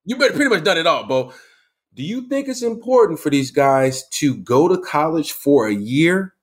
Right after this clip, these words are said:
and to get that experience of college, to socialize, you know, that socialization of college or whatever we wanna call it? You think it's important for these basketball players to do that? Or do they need to go sort of this tennis and golf individualized sport route where we're pros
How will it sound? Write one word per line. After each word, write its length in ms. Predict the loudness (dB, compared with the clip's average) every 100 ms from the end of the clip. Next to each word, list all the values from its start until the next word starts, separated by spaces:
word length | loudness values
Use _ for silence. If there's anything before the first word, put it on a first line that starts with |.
| _ _ _ _
and 100 | -8
to 60 |
get 220 | -2 0
that 180 | 2 2
experience 800 | 2 -2 -8 0 2 2 -2 -6
of 100 | -6
college, 380 | 0 2 2 -2
to 100 | -8
socialize, 720 | 0 2 2 0 2 2 4
you 80 | 2
know, 60 |
that 160 | 2 0
socialization 1000 | 0 0 2 4 4 4 2 2 2 2
of 160 | 2
college 500 | -2 -2 2 4 2
or 80 | 0
whatever 320 | 0 2 2
we 120 | 2 2
wanna 240 | 2 0
call 400 | -2 2 4 4
it? 80 | 2
You 80 | -2
think 160 | -4
it's 80 | -2
important 360 | -2 0 0 0
for 60 |
these 180 | -2 -2
basketball 420 | 0 -2 -2 -4
players 180 | -2 -4
to 60 | -2
do 180 | 2
that? 180 | 4 2 2
Or 360 | 2 4 2 -2 -14 _
do 80 | -2
they 140 | 0 2
need 160 | 2
to 60 | 2
go 220 | 2 2
sort 320 | 2 0 -2
of 140 | -2 0
this 400 | 0 0 -10 -18 _ _ -20 _
tennis 540 | -4 0 2 0 -2 -2
and 260 | -2 -2
golf 320 | 2 2 2 2
individualized 800 | 0 0 0 2 4 4 2
sport 320 | 0 0 0 2
route 280 | 2 2
where 160 | 0 -2
we're 220 | 2 0
pros 640 | 0 2 4 6 4 0